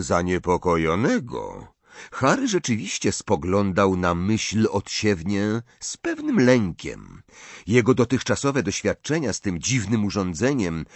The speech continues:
które magazynowało i wyjawiało myśli i wspomnienia, były bardzo pouczające, ale i niezbyt przyjemne.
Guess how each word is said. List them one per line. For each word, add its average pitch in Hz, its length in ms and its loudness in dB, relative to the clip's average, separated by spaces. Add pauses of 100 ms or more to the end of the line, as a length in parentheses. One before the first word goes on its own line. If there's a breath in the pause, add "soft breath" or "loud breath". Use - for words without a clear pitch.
(160 loud breath)
które 104 500 2
magazynowało 101 1120 2
i 90 160 -4
wyjawiało 101 640 2
myśli 92 500 -2
i 85 40 -6
wspomnienia, 104 680 -2 (260 loud breath)
były 156 220 4
bardzo 127 360 2
pouczające, 123 920 0
ale 269 280 2
i - 200 -6
niezbyt 101 600 0
przyjemne. 69 960 -4